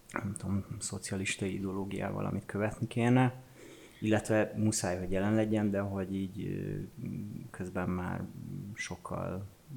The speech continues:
hangsúlyosabbá válnak, ö, nem tudom, igazi társadalmi problémák, meg, meg, meg személyes konfliktusok. Ö, de talán a-, az öt közül e-, ebben éreztem még a legjobban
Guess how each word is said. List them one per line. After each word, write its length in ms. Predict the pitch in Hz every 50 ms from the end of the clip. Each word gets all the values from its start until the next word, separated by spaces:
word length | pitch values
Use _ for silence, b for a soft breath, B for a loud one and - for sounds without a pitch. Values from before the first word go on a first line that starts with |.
| 101 104 95 98 101 - - -
hangsúlyosabbá 880 | - - 90 87 - - - 85 92 98 - - 92 95 95 90 90 90
válnak, 580 | 90 87 87 87 87 87 90 92 - - - -
ö, 40 | -
nem 400 | 95 90 92 95 95 95 95 104 - -
tudom, 220 | - 92 90 98
igazi 320 | 92 90 90 85 95 92 -
társadalmi 600 | - 92 90 92 - - 98 92 92 95 101 101
problémák, 720 | - - 101 95 92 95 90 87 87 87 87 87 90 - -
meg, 260 | - 90 90 90 90
meg, 320 | 92 92 90 92 92 92 92 98 101 95 98
meg 100 | 98 98 - 92 92 90 - 90 - 101 101 113 - 113 -
személyes 460 | - - - - 85 82 82 82 - -
konfliktusok. 800 | - 90 85 - - 90 - - 92 - - 101 101 98 - - - - B B B B B B B B B B B B B B B - - - - -
Ö, 260 | 92 90 92 95 95 95
de 140 | 95 101 101
talán 360 | - - 131 127 113 98 95
a-, 220 | 87 71 - - - - 85
az 120 | 90 98 98
öt 160 | 95 - -
közül 340 | - 90 87 92 87 87 85
e-, 200 | 80 85 85 -
ebben 280 | - 90 92 90 90 87
éreztem 420 | 87 87 87 92 - - - 95
még 140 | 92 92 92
a 40 | 92
legjobban 720 | 90 90 90 92 95 90 92 90 92 90 90 90 95 98